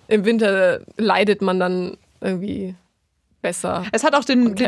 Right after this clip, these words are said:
Speaker 1: camera.
Speaker 2: ja genau, aber den Ton auch einfach richtig
Speaker 1: Ja.
Speaker 2: gesetzt vom Gesamtfilm. Weil
Speaker 1: Ist
Speaker 2: es
Speaker 1: halt
Speaker 2: halt
Speaker 1: so, ne?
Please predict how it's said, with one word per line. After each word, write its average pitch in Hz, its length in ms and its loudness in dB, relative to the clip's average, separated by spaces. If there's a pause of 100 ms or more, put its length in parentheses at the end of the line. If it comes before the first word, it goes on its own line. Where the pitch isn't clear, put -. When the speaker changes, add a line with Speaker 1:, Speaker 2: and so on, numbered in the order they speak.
Speaker 1:
camera. 208 160 -2
Speaker 2:
ja 247 200 2
genau, 247 240 4
aber 208 180 2
den 220 220 2
Ton 247 400 4
auch 165 120 4
einfach 190 300 0
richtig 196 200 -2
Speaker 1:
Ja. 185 100 -6
Speaker 2:
gesetzt 196 360 -2
vom 170 220 -2
Gesamtfilm. 175 580 -4
Weil 156 120 0
Speaker 1:
Ist - 80 -2
Speaker 2:
es - 20 -
Speaker 1:
halt 247 80 4
Speaker 2:
halt 175 120 2
Speaker 1:
so, 175 100 -6
ne? 190 80 -4